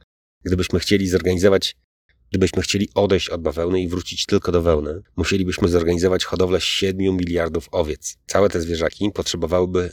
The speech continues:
siedmiuset milionów hektarów pastwisk, a więc sto sześćdziesiąt procent powierzchni całej Unii Europejskiej.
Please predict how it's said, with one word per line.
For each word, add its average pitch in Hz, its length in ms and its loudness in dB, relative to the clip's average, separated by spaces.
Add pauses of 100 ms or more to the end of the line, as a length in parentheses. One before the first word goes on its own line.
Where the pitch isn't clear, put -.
siedmiuset 95 580 0
milionów 92 460 0
hektarów 87 460 -4
pastwisk, - 680 -4
a 85 100 -4
więc 80 380 -4
sto - 300 2
sześćdziesiąt 87 600 -2
procent 92 340 -2
powierzchni 87 420 -2
całej 92 300 2
Unii 90 300 -2
Europejskiej. - 600 -4